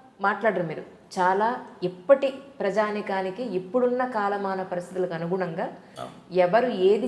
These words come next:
Speaker 1: చేస్తే మంచిదని మీరు చెప్తూ ఉంటారు. పొద్దున్న
Speaker 2: అవును.
Speaker 1: లేస్తే భక్తి, పొద్దున్నే వచ్చే పాటలు అయిపోగానే నెక్స్ట్ మీది పెడతాం. పెట్టి వింటూ ఇంట్లో పనులని చేసుకుంటూ ఉంటే అనుకున్నాను, ఈయన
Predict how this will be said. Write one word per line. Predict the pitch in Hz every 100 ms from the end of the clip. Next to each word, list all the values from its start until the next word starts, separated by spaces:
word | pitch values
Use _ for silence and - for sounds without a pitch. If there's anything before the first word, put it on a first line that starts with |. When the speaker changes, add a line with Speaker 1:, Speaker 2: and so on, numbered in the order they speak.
| 254
Speaker 1:
చేస్తే | 208 208 220
మంచిదని | 202 185 - 202
మీరు | 247 196
చెప్తూ | 175 -
ఉంటారు. | 175 - -
పొద్దున్న | - 202 226
Speaker 2:
అవును. | 214
Speaker 1:
లేస్తే | 208 208 277 285 262 208 180 175 - - 175
భక్తి, | 190 196 233 226 214 208
పొద్దున్నే | 202 180 202 208
వచ్చే | 196 - 196
పాటలు | 185 185 170 170 180
అయిపోగానే | 180 180 185 202 185 190 247 - -
నెక్స్ట్ | 185 -
మీది | 196 175 135 - - - - _
పెడతాం. | 185 175 - 170 196
పెట్టి | 180 262
వింటూ | 202 196 196 277 233 190 190
ఇంట్లో | 190 185
పనులని | 208 185 190 190
చేసుకుంటూ | 190 175 - 175 165
ఉంటే | 160 254
అనుకున్నాను, | 202 - 220 160 - - - - - _ 208
ఈయన | 226 226 220 214 196